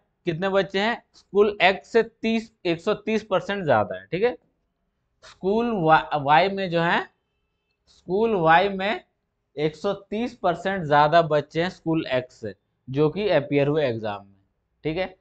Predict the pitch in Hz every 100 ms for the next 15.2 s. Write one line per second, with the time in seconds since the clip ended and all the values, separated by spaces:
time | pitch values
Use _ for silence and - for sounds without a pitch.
0 | _ 127 143 160 175 165 220 - 196 -
1 | 202 208 180 180 190 208 _ _ _ _
2 | 135 131 160 180 185 180 175 175 156 151
3 | 170 - 120 117 113 104 110 - _ _
4 | 120 143 170 175 175 175 175 175 - 143
5 | 139 147 170 165 - 135 127 - 165 147
6 | 147 143 160 147 156 143 139 151 151 143
7 | 160 - _ _ 127 135 147 151 185 175
8 | 170 175 151 139 - 180 180 _ _ 131
9 | 127 - 107 98 - _ _ - 147 170
10 | 180 170 170 170 170 151 165 170 185 180
11 | 180 160 - 156 160 185 180 175 - _
12 | - 143 170 180 - 156 147 147 151 143
13 | 123 107 - _ _ 127 147 170 175 190
14 | 190 _ _ _ - 165 185 214 214 185
15 | 196